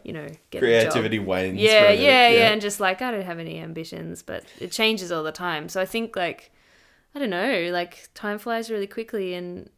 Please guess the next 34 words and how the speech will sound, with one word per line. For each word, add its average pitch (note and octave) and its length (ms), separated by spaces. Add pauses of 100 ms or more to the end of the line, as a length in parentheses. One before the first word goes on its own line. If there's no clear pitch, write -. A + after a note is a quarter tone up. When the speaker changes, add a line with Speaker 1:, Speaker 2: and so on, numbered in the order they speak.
(140)
Speaker 1:
um, F3 500 (1200)
yeah, B3 380
I A3 60
don't C#4 120
know, C4+ 80
I A3 120
guess A3+ 220
just, G#3+ 180
like, F3 320 (800)
in, A3 220
um, A3 200
in B3+ 120
amongst G#3+ 420
all F3+ 140
that D#3+ 300 (160)
changing E3 600
of E3+ 140
my E3 160
mind, E3 480
it's - 220
always E3 420
just, - 300 (640)
I F3+ 80
mean, E3 300
what F#3+ 80
am F#3 60
I E3+ 60
trying E3+ 180
to D#3+ 40
say F3+ 220
here? D#3+ 340
I F#3+ 80
guess, F#3 220
like, E3 260